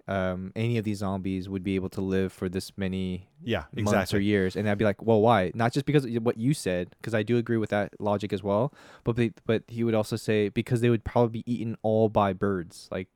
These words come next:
Speaker 1: in car-, in, like, carcasses, like, if their carcasses, like, like
Speaker 2: Yeah.
Speaker 1: crows, whatever, would be just eating it, and there's
Speaker 2: Yeah.
Speaker 1: n-, and by the, like, by the show standard when we were watching it, like, animals didn't get really infected.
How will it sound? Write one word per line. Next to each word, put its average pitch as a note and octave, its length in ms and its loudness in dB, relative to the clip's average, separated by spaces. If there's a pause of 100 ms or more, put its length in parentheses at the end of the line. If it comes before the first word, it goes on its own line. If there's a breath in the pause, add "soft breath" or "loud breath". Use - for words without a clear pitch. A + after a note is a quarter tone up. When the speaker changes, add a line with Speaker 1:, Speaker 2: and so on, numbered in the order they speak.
(140)
Speaker 1:
in G2+ 180 -8
car-, G#2+ 220 -2
in, G#2 60 -4
like, F#2+ 160 -4
carcasses, G2 500 -4
like, F2+ 120 -2
if G#2+ 100 -6
their G#2 100 -2
carcasses, A#2 500 0
like, F2 160 -2 (160)
like F2 320 -6 (480 soft breath)
Speaker 2:
Yeah. G2 160 -6 (160)
Speaker 1:
crows, A#2 600 4
whatever, G2 420 0
would F#2+ 140 -2
be G2 100 -8
just F#2 220 -8
eating G2 260 -4
it, D#2 220 -12
and G2+ 240 -6
there's G2+ 120 -2
Speaker 2:
Yeah. F#2 80 -6
Speaker 1:
n-, G2+ 140 -8
and G#2 320 -6
by G2+ 300 2
the, G2+ 240 -2
like, F#2 340 -4 (800 soft breath)
by A2 140 6
the G2+ 80 2
show A2 540 4
standard G#2+ 520 -2
when F#2+ 140 -4
we F#2+ 60 -4
were F#2 80 -2
watching G2+ 360 -2
it, F#2+ 140 -2
like, F2+ 220 -4 (440)
animals G#2+ 440 -2
didn't F#2+ 380 -4
get G2 280 -4
really F#2+ 460 -4
infected. - 540 -6